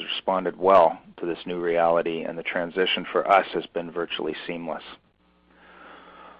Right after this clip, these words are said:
I'll begin on slide four with some recent highlights. As the market sold off in the early stages of the co-, covid crisis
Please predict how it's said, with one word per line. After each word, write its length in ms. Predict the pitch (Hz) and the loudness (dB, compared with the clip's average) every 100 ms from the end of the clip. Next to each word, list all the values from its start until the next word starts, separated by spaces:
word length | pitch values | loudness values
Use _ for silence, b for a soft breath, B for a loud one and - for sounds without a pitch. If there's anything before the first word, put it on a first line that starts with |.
| b b 98 | b b 2
I'll 80 | |
begin 320 | 104 113 135 147 | 2 6 8 8
on 160 | 139 - | 8 8
slide 220 | 127 120 - | 10 8 6
four 300 | - 110 101 | 8 10 10
with 160 | 101 92 - | 6 -2 -6
some 120 | 95 | -4
recent 300 | 98 - 90 | -4 -4 -2
highlights. 460 | 90 87 80 78 - - - b b b b _ _ _ _ _ _ _ b b b b b b b b | 2 2 2 -2 -8 -20 -20 b b b b _ _ _ _ _ _ _ b b b b b b b b
As 160 | 127 135 | 6 8
the 60 | 180 | 10
market 340 | 147 139 143 - | 10 8 6 6
sold 240 | 139 127 117 | 10 12 12
off 240 | 107 107 - | 10 10 6
in 100 | 104 | -4
the 120 | 101 - | -2 6
early 300 | 123 127 - | 8 8 6
stages 440 | 101 95 92 92 | 4 4 2 -4
of 100 | 90 | -6
the 60 | 87 | -6
co-, 260 | - 98 90 | -4 -2 0
covid 460 | - 104 90 90 | 0 0 0 -2
crisis 420 | - 90 87 85 | 2 4 4 0